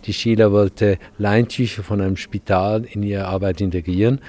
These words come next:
und sie wurde wieder ausgeladen aus der Biennale, weil das einfach ein No-Go war, weil man eben wirklich dieses Kunsthandwerkliche zeigen wollte und einfach etwas konzeptuell zu begründen war einfach nicht genug.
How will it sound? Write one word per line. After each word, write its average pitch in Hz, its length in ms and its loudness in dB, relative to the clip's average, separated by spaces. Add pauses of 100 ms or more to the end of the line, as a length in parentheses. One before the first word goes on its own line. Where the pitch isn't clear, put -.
(220)
und 104 100 -4
sie 95 200 -8
wurde 104 240 2
wieder 98 300 0
ausgeladen 90 720 0
aus 92 200 -8
der 95 100 -6
Biennale, 90 560 -2
weil 92 100 -2
das 90 200 -4
einfach 95 240 -6
ein 95 180 0
No-Go 101 480 2
war, 90 260 0 (380)
weil 101 140 -2
man 101 160 0
eben 110 340 0
wirklich 107 320 0
dieses 98 400 -4 (320)
Kunsthandwerkliche 104 1160 0 (280)
zeigen 104 460 0
wollte 92 460 0 (440)
und 98 140 -4
einfach 95 340 -2
etwas 104 400 -4
konzeptuell 104 840 0
zu - 160 -6
begründen 98 580 2
war 90 120 -4
einfach 92 300 -6
nicht 90 220 -8
genug. 90 480 -8